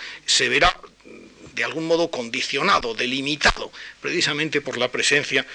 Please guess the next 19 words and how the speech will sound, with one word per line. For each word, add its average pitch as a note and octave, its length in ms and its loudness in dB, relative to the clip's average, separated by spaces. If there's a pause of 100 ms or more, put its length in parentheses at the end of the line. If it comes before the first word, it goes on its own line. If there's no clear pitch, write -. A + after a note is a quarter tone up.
(180)
de C3+ 80 2
esa C3+ 160 4
misma C3 280 -2
historia, E3+ 380 4 (200)
dentro D#3 500 0
de D3 80 2
la C#3 120 0
cual E3 240 4
entra, F3+ 420 0
ni E3+ 240 0
que C#3+ 120 -2
decir C3 340 -4
tiene, D3 340 0 (320)
la B2 120 0
historia D3+ 540 4
de D3+ 180 0
la C3+ 100 4
literatura B2 520 -2
nacional. - 460 -2